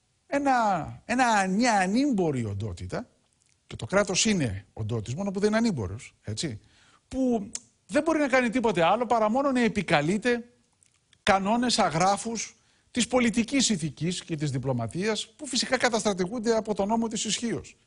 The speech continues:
Είπαμε, σήμερα είναι η επέτειος που ιδρύθηκε η Ρώμη. Ρώμη σημαίνει ισχύς.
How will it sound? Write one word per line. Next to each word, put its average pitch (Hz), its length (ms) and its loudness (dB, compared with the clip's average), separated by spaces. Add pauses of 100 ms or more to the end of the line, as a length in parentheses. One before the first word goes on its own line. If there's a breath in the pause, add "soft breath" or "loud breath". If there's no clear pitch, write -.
(140)
Είπαμε, 147 300 -2
σήμερα 185 420 0
είναι 190 120 -2
η - 20 -2
επέτειος 180 520 -4 (320 soft breath)
που 156 100 -2
ιδρύθηκε 180 440 0
η 175 100 4
Ρώμη. 165 440 2 (340)
Ρώμη 190 360 2
σημαίνει 202 400 4
ισχύς. - 580 2